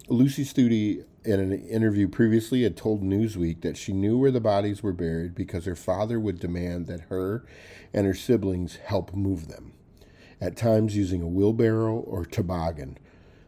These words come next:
Her quote was, "He would tell us we had to go to the well, and I always knew what that meant." Uh, unfortunately, efforts to reach Lucy Studi have not been successful by, uh, N B C News, C N N, and a couple other outlets at the time.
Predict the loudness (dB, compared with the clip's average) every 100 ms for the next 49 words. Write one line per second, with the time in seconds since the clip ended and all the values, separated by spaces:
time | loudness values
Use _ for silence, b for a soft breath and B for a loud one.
0 | b -4 -2 6 6 6 2 -4 -6 -8
1 | 0 4 4 6 6 6 4 0 -14 -20
2 | -20 _ -20 -18 -6 0 2 4 4 6
3 | 6 4 0 0 -2 -6 -14 -6 0 0
4 | 0 2 2 2 0 0 -2 -4 -10 -8
5 | -12 -12 -18 -20 -20 B B B B B
6 | -12 -10 -10 -6 -2 6 6 8 0 2
7 | -2 -2 -2 -4 -4 -2 -2 -4 -6 -6
8 | -6 -8 -10 -2 2 4 4 2 0 -4
9 | -6 -10 -8 -10 -2 0 0 -2 0 0
10 | -2 -6 -6 -6 -8 -2 2 2 0 -2
11 | 0 2 2 -2 -2 -2 0 0 -2 -4
12 | -2 -2 -2 -2 -6 -6 -6 -8 -14 -16
13 | -12 -8 -6 -8